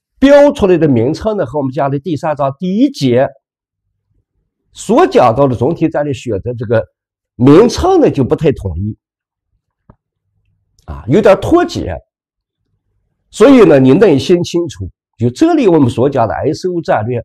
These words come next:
就是增长型战略，对应的是第三章第一节所讲的发展战略当中的前两种，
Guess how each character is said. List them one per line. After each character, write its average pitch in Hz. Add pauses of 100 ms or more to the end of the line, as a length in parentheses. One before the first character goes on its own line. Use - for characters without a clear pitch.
(480)
就 123
是 110
增 339
长 123
型 123
战 123
略， 110 (100)
对 277
应 240
的 135
是 113
第 139
三 127
章 107
第 131
一 185
节 117
所 101
讲 95
的 - (160)
发 285
展 123
战 123
略 107
当 104
中 104
的 98
前 120
两 107
种， -